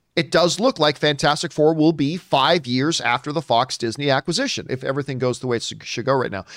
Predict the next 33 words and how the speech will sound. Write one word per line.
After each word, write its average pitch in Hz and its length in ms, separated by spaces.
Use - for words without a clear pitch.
So 208 220
it, 196 180
they're 202 140
different 233 360
situations. 196 680
And 170 80
again, 196 380
Rob, 180 240
what 202 100
I've 226 120
said 196 260
every 226 260
time 190 320
we've 156 180
talked 160 280
about 147 180
the 127 80
Kevin 135 240
Feige 123 400
thing 120 240
and 117 140
him 131 160
saying 123 260
five 113 320
years 95 360
is 127 360
he's - 460
human. 139 400
He 214 200
can 160 160
change 143 320
his 123 160
mind. 151 400